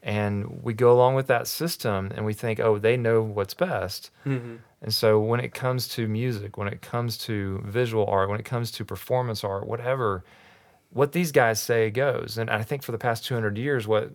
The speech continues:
Speaker 1: what's been going is it needs to fit inside this little box that really just promotes the gospel. And that when we get together on Sunday mornings, the main feature just needs to be about the preaching, and everything else is just decoration around it.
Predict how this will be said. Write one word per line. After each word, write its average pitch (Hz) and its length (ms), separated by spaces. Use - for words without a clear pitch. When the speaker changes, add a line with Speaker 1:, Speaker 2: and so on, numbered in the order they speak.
Speaker 1:
what's 110 220
been 98 160
going 123 420
is 98 560
it 117 140
needs 135 280
to 135 100
fit 127 140
inside 113 360
this 107 160
little 120 160
box - 720
that 107 340
really 120 280
just 110 260
promotes 107 380
the 107 100
gospel. 95 500
And 110 100
that 113 100
when 123 120
we 139 80
get 151 120
together 139 300
on 123 80
Sunday 123 240
mornings, 117 460
the 104 80
main 123 360
feature 123 360
just 110 260
needs 113 200
to 107 100
be 104 300
about 98 260
the - 80
preaching, - 560
and 120 80
everything 127 380
else 113 200
is 107 120
just 107 340
decoration 101 580
around 95 300
it. - 140